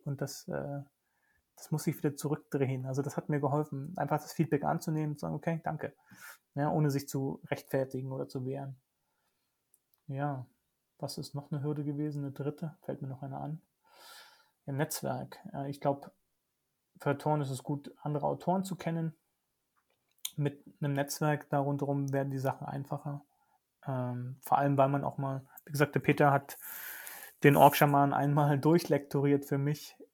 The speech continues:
ähm, mit Komma und Strich und, und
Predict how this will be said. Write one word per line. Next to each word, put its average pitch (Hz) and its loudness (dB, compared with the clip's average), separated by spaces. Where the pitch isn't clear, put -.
ähm, 135 -6
mit 143 -2
Komma 160 0
und 151 -4
Strich - -4
und, 143 -6
und 139 -6